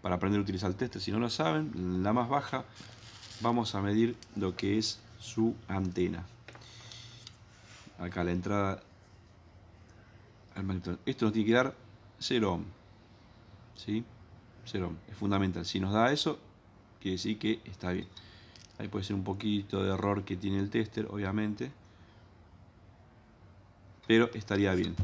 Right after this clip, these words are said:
Luego pasamos a la escala más alta, que en este caso nuestra escala más alta es de veinte megohm. Cortocircuitamos para ver que está ok las puntas,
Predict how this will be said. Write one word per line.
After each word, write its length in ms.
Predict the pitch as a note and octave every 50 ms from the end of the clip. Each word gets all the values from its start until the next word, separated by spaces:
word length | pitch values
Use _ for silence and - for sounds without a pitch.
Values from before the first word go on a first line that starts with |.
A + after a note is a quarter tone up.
| - - -
Luego 360 | A#2+ B2+ D3+ E3 E3+ E3 C#3+
pasamos 500 | - B2 A2+ - A2+ G#2 G2+ F#2+ F#2 -
a 60 | G2
la 80 | G2 G2
escala 260 | G2 - C3+ C3+ C3
más 280 | A#2+ C3 C3 B2 - C#3+
alta, 380 | C#3 C3+ B2+ - D3+ D3+ D#3 D#3 - - - - - - - - - - - - - - - - - - - - -
que 100 | - G2
en 60 | G2
este 180 | G2 - G#2
caso 340 | G2 - G#2 G#2 G2+ - G#2
nuestra 220 | F#2+ F#2 F#2 F#2 F#2
escala 240 | - G2 G2 G2
más 180 | G2 F#2 F2+ -
alta 220 | A2+ G#2 G#2 G#2
es 80 | G2 F#2+
de 100 | F2 F2+
veinte 320 | G#2 A2+ A#2 A2 G#2 G#2
megohm. 480 | G2+ G#2 A2 A2+ A#2+ A#2+ A#2+ B2 B2 B2 A#2 - - - - - - - - - - - - - - - - - - - - - - - - - - - - - - - - - -
Cortocircuitamos 800 | - - G2 G2 G2 - - F#2 G2 F#2 F#2+ A#2 A2 A2 G2+ -
para 200 | - - F#2+ F2
ver 160 | F#2+ F#2+ F#2+
que 40 | F#2+
está 280 | G2 F#2+ - G2 F#2 - - - - - - - - - - - - F#2
ok 140 | F2 - -
las 180 | G2 G2+ G#2
puntas, 500 | G2+ E3 D#3+ D#3+ D3 D3+ D3+ D3 G#2 -